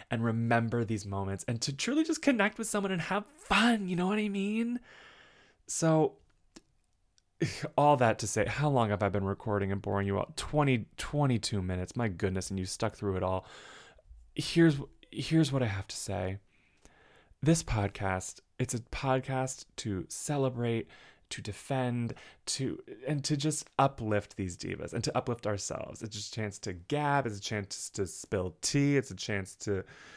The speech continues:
to, to just have fun and be f-, sassy and feminine and queer and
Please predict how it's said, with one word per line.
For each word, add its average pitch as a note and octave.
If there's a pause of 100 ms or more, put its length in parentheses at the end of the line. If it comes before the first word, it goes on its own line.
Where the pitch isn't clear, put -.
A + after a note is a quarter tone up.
(140)
to, G2+
to -
just -
have C4+
fun C3+
and B2
be D3
f-, -
sassy C3
and A2+
feminine B2
and A2+
queer B2
and A#2+